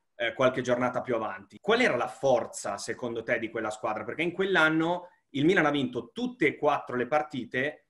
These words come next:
contro diretti avversari per lo scudetto, quindi contro Napoli e contro Inter. Qual è stata la vostra vera forza, secondo te, in quella stagione?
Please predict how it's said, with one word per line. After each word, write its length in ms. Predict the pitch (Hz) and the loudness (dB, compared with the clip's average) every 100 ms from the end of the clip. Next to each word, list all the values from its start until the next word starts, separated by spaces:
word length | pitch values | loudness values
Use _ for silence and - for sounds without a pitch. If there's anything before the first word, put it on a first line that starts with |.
| _ | _
contro 340 | - 185 190 156 | 0 2 2 0
diretti 360 | 143 156 135 | 2 2 2
avversari 460 | 143 156 156 123 131 | 0 0 2 0 0
per 100 | 123 | -4
lo 100 | 117 | -8
scudetto, 720 | - 123 131 110 - 98 - - | -10 -4 -2 -2 -8 -14 -16 -6
quindi 240 | 131 120 | -2 -2
contro 300 | - 139 147 | 0 -2 0
Napoli 360 | 139 120 135 127 | 0 0 -2 -4
e 120 | 117 | -4
contro 320 | 131 120 120 | -4 -6 -6
Inter. 240 | 104 104 110 | -10 -10 -2
Qual 140 | 185 | 0
è 40 | |
stata 280 | 208 233 - | 2 0 0
la 80 | 117 | 0
vostra 340 | 113 113 120 113 | 0 -6 -6 -2
vera 240 | 127 110 | 0 0
forza, 360 | - 101 - - | -4 -8 -8 -20
secondo 320 | 101 104 98 | -20 -18 -16
te, 100 | 98 | -18
in 80 | 95 | -18
quella 160 | 101 | -20
stagione? 440 | 101 104 98 90 | -20 -20 -20 -20